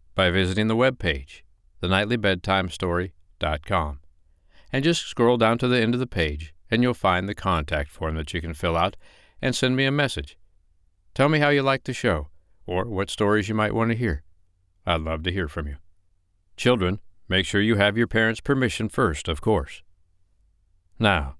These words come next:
tonight's bedtime story is Why the Bear's Tail is Short. I hope you like it.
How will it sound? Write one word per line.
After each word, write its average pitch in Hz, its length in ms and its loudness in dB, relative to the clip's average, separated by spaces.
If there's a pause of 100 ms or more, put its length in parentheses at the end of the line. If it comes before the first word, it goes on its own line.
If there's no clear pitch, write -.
(340)
tonight's 143 340 2
bedtime 85 480 2
story 85 400 0
is 131 240 0 (640)
Why 151 300 4
the 156 100 2
Bear's 107 460 2
Tail 87 400 0
is 82 140 -4
Short. - 540 -6 (1000)
I 87 80 2
hope 85 240 0
you 110 80 4
like 76 240 -2
it. - 160 -14